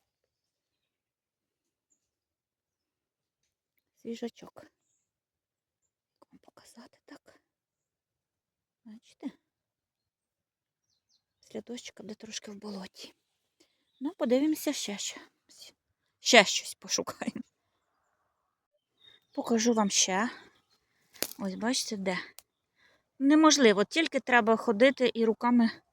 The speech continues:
розгортати ці, цю липчицю, щоб щось знайти. Досить не виднося на вулиці, тому що похмура погода.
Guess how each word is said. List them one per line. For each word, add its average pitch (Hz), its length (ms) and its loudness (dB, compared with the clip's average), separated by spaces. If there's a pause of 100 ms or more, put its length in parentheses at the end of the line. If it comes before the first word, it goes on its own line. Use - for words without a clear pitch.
(100)
розгортати 220 680 -2
ці, - 280 -4 (300)
цю 247 160 6
липчицю, 208 500 4
щоб 208 220 2
щось 277 280 4
знайти. 226 480 2 (1500)
Досить 240 340 4
не 254 120 8
виднося 262 440 10
на 226 200 8 (600)
вулиці, 220 580 4 (260)
тому 220 220 0
що 220 260 -2 (760)
похмура 240 480 8
погода. 226 600 8